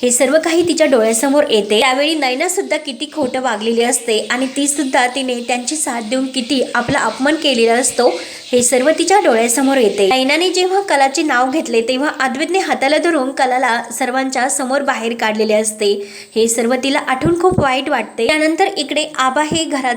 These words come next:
अ, अद्वैतला म्हणत असतात की, "अरे, ह्या वर्षीचे डेकोरेशन आणि मंडप जरा काही मोठा असेल, मागच्या वर्षी तर शंभरावे वर्ष होते आणि ह्या शतकातील हे पहिले वर्ष, आणि योगा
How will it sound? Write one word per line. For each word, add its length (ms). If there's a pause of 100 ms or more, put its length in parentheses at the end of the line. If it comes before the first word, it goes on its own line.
(140)
अ, 40
अद्वैतला 500
म्हणत 280
असतात 260 (100)
की, 60
"अरे, 300
ह्या 240
वर्षीचे 480
डेकोरेशन 640 (120)
आणि 180
मंडप 400 (460)
जरा 220
काही 500
मोठा 360
असेल, 280
मागच्या 300
वर्षी 340
तर 120
शंभरावे 720 (100)
वर्ष 380
होते 320
आणि 200
ह्या 200
शतकातील 580
हे 140
पहिले 340
वर्ष, 340
आणि 320
योगा 300